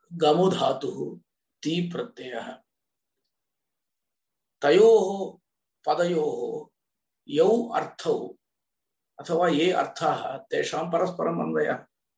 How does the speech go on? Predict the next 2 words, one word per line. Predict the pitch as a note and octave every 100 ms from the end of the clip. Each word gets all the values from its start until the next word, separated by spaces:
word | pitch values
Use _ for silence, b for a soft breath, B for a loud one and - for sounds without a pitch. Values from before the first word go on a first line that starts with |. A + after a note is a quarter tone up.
| _ _ _ _ _ _ _ -
वर्तमानकालविशिष्टं | D3 D#3 - D#3 D#3 D3+ D3+ D3+ C3+ C#3+ C#3 B2+ - C3+ - - C3 D#3+ F#3 - - _ _ _ _ _ -
गमनकर्तृत्वम्। | - D3+ D3+ D3 D#3+ B2 - - - - -